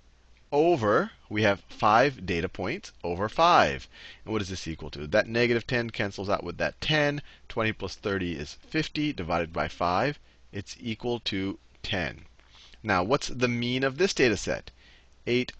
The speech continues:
plus nine plus ten plus eleven plus twelve. All of that over five. And the way we could think about it, eight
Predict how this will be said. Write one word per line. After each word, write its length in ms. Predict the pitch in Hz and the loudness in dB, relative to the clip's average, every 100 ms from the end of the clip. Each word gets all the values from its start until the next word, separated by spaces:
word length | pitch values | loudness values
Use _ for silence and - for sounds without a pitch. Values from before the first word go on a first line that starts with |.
| - | -12
plus 400 | - 107 95 - | 2 2 2 -6
nine 600 | - 101 95 92 98 107 | -12 -4 -2 0 -2 -6
plus 460 | 110 - 90 85 - - | -8 -2 -2 -2 -12 -10
ten 460 | - 110 110 139 - | -4 -2 -2 -6 -14
plus 400 | - 92 85 - - | -6 -4 -4 -10 -10
eleven 540 | 92 90 85 87 104 - - | -6 0 0 -2 -8 -12 -16
plus 400 | - 87 82 - - | -4 -4 -4 -12 -16
twelve. 580 | - 151 139 147 170 175 - - - - - _ | -10 2 4 6 2 -2 -14 -20 -20 -20 -20 _
All 300 | - 156 185 | 0 4 4
of 80 | 156 | 6
that 320 | 131 131 - - - - - _ | 8 6 4 -14 -20 -20 -20 _
over 640 | - 165 165 117 123 139 - - - | 0 2 2 2 2 2 -6 -20 -20
five. 920 | - - - 127 113 87 69 64 - - - - - | -20 -6 10 12 12 10 4 -2 -8 -16 -20 -20 -10
And 120 | 123 | -4
the 60 | 143 | 2
way 140 | 156 | 4
we 100 | 147 | 4
could 160 | 143 147 | 0 -2
think 180 | 202 208 | -2 0
about 260 | 117 104 | 6 6
it, 100 | 120 - _ - | 6 0 _ 0
eight 400 | 165 202 - | 2 2 -4